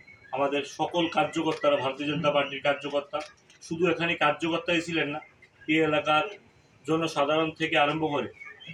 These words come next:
বয়োজ্যেষ্ঠ ব্যক্তিত্ব থেকে আরম্ভ করে, সার্বিক সবাইকে নিয়ে আমরা সেই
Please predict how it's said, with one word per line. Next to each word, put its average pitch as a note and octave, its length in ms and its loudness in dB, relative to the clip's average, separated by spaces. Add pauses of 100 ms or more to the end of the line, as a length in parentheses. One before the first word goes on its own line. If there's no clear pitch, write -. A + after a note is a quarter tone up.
(200)
বয়োজ্যেষ্ঠ D3+ 460 0
ব্যক্তিত্ব D3+ 460 -6
থেকে D#3 200 -2
আরম্ভ D3 260 0
করে, D3+ 180 -2 (540)
সার্বিক D#3 400 0
সবাইকে E3+ 580 2
নিয়ে D#3+ 340 0 (280)
আমরা C#3 180 0
সেই D3+ 200 -2